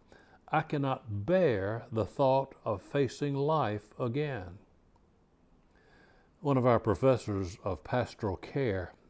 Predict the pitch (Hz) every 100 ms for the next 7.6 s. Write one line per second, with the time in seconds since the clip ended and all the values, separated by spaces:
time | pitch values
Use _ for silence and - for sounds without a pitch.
0 | - 101 92 - 139 123 101 98 101 98
1 | - 107 101 101 95 90 117 101 110 110
2 | - - - - - _ _ - 147 170
3 | 160 139 - 151 139 131 110 107 117 110
4 | 104 - 156 151 135 - 151 151 135 113
5 | 98 98 110 123 127 127 - 123 104 101
6 | 92 104 127 123 - 110 - 135 - 143
7 | 131 120 - 143 135 131